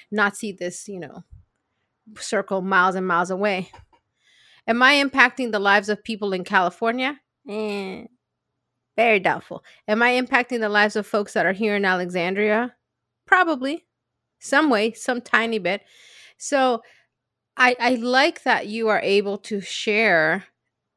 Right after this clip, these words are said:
the, the struggle that exists in your mind and how you tie these things together.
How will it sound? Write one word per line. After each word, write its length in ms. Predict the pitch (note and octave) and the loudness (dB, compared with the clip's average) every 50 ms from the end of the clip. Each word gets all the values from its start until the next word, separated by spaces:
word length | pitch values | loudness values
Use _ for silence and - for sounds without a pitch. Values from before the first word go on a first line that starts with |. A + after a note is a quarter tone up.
| _ _ _ _ _ - | _ _ _ _ _ 0
the, 400 | F#3 E3+ D#3+ D#3 D3+ B2 G2+ F#3+ | 2 2 4 4 2 0 0 0
the 100 | F#3+ G#3 | -2 -2
struggle 420 | - - - - C4+ C4 B3 B3+ | -2 -2 0 2 2 4 4 4
that 120 | A#3 G3+ F#3 | 4 4 2
exists 360 | F#3+ F3+ F3 G#3 G3+ G3 - | 0 -2 -2 -4 -4 -4 -6
in 120 | F3+ E3+ | -10 -6
your 220 | E3 F#3 G#3 A#3 A#3 | -2 2 2 4 4
mind 540 | A3+ G3 E3+ D#3 C#3 A#2+ - - F#3+ F3+ - _ _ _ _ _ _ _ _ - | 2 0 0 0 -2 -4 -8 -10 -14 -16 -18 _ _ _ _ _ _ _ _ -16
and 100 | G3 F3 | -14 -8
how 140 | - A3+ G#3+ | -4 -2 -2
you 160 | G#3 G3+ G#3 G3+ | -2 -4 -8 -12
tie 300 | - - A3 F#3+ G3 G3 | -2 0 0 0 0 -2
these 200 | G3 G3+ G3 - | -4 -6 -6 -8
things 280 | - G3+ G3+ F#3+ - | -10 -10 -8 -10 -10
together. 540 | - F#3 F3 - F3 F3 G#3 A3 C4+ E4 D#4+ | -12 -8 -4 -4 -2 2 4 4 4 2 0